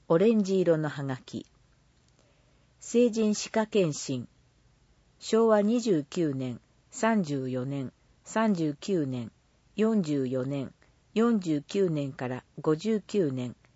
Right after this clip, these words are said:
六十四年、平成元年、六年、十一年、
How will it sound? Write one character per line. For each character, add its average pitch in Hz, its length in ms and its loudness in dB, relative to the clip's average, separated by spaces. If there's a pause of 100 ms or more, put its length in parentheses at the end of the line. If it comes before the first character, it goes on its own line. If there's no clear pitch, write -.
(400)
六 165 340 2
十 190 240 2
四 151 180 2
年、 139 320 -4 (800)
平 226 180 4
成 190 320 2
元 156 340 -2
年、 143 300 -6 (460)
六 170 340 0
年、 139 260 -2 (460)
十 208 340 0
一 185 300 -2
年、 131 240 -4